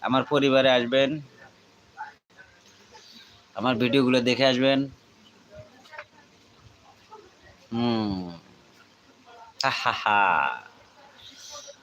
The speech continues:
ও মুয়া। তোমাদেরকে সবাইকে চুমা দিলাম,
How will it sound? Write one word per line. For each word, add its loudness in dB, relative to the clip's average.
ও 0
মুয়া। 0
তোমাদেরকে 0
সবাইকে 2
চুমা 2
দিলাম, 4